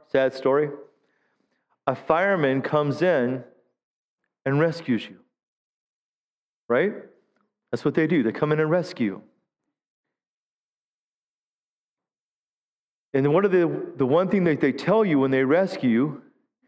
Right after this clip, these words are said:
and you, they actually teach this in, in elementary school and middle school to the kids, "Don't play with matches or you're gonna get burned," right? Everybody remember that? What happens is, is some of us,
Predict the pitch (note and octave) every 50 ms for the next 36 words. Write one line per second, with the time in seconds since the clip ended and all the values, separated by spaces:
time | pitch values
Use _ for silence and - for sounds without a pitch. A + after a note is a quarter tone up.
0 | _ _ _ _ _ _ _ _ _ _ - C3 B2+ B2 B2 D#3 E3 F3 E3+ -
1 | E3 - - F3+ F3+ E3+ - - E3 D3 D3+ - C#3+ C3 B2+ A#2+ A#2 - - _
2 | _ _ _ _ _ _ _ _ B2 A#2+ A#2 A#2 A#2 A2+ A2+ - - _ _ _
3 | - C#3 D3+ D#3+ D#3+ D#3+ F3 F3+ F3 - E3 - - - C3 B2 A2+ A2 A#2 A#2+
4 | C3+ E3 F#3 E3 - - - B2+ A#2 G#2+ A2 A2+ G#2 - - - F3 E3 B2+ A2
5 | G#2 - - - - _ _ _ _ _ _ _ _ _ _ _ _ A#2+ A2+ D3
6 | C#3+ C#3+ D3+ E3+ F3+ F#3 G#3 - - - - - - E3 D3+ C#3+ C#3 C3 C3 C3+
7 | D3 E3 E3 E3+ C#3+ B2 A2+ A2 A2 G#2+ - - D#3 D3 D#3+ D3 D3 D3+ D3+ C#3+
8 | C3 A2+ A2+ A2+ A#2+ C3+ D3 - D3+ - - - A#2+ F#2 - - - _ _ _
9 | _ _ _ _ _ _ _ - A2 A#2 D#3+ A3+ A#3 - - - - - _ _
10 | _ _ _ _ - A#2 C3 C3+ C#3 C#3+ D3 D#3+ F3 F#3 G#3 A3 A#3 - - F3+
11 | - - - _ _ _ _ _ _ _ _ _ _ _ _ _ _ _ _ _
12 | _ _ _ - E3 D3+ - E3+ B3+ D4+ - A3 F3 C#3+ A#2 A2+ G#2 G2 A#2+ -
13 | - - _ _ _ _ _ _ _ _ _ _ _ _ _ _ _ _ _ _
14 | _ _ _ _ _ _ _ _ _ D#3 C#3+ - - - A3 B3+ C#4 A3 D#3+ C3+
15 | B2+ D3+ F#3 - - - - -